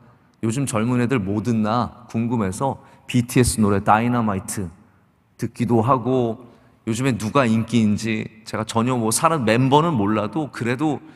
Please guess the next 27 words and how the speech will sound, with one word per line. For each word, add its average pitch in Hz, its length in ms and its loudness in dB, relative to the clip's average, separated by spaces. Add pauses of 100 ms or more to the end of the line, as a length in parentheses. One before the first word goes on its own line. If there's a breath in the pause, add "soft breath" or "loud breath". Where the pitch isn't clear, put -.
(460 loud breath)
뭐 98 480 -6 (520)
외국의 120 480 2
드레이크라든지 117 1120 -2
뭐 107 220 -2
이런 127 200 0
사람들 147 320 2
듣습니다. 151 540 4 (600)
그러나 196 580 2 (520)
그게 151 280 2
저를 127 260 0
채워주는 220 460 -4
건 156 140 -6
아니더라고요. - 460 -16 (760)
저의 107 220 -4
텅 185 240 -4
빈 175 140 -2
곳은 139 280 -4
오직 113 340 -4 (460 soft breath)
하나님께서만 151 720 0
채워줄 190 340 -2
수 - 200 -6
있는 82 200 -4
겁니다. 78 460 -10 (400 loud breath)
그래서 156 200 2
하나님은 226 420 4
애초에 185 400 2
창조하실 202 680 0